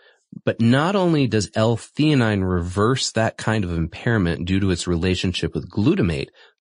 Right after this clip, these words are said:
but it may also be able to prevent damage to brain cells that is induced from exposure to toxic levels of aluminum.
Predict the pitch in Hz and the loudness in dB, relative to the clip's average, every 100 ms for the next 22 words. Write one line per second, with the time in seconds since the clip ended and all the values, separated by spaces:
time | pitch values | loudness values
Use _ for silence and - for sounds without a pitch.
0 | - 143 123 - _ _ - 117 120 156 | -2 0 0 -6 _ _ -4 0 2 2
1 | - 143 139 147 - 156 131 123 107 104 | 0 0 2 2 0 0 2 2 2 0
2 | 104 - - 101 101 85 90 101 110 107 | -4 -6 -4 0 0 -2 0 2 2 0
3 | - - - 170 175 127 120 143 156 - | -4 -8 0 2 2 0 0 2 0 0
4 | 95 87 85 - 95 98 92 - 98 92 | 0 0 -2 -2 0 0 0 -2 -2 -2
5 | 92 110 127 - - 107 - - 101 104 | 2 2 2 -2 -2 -2 0 -4 0 0
6 | 98 98 95 - - - 123 127 - 123 | 0 0 -2 -4 -10 -4 -2 -2 -6 -6
7 | 98 92 90 87 - 82 78 80 101 120 | -2 -2 -2 -4 -6 -6 -6 -2 0 2
8 | 71 50 - | 0 -4 -10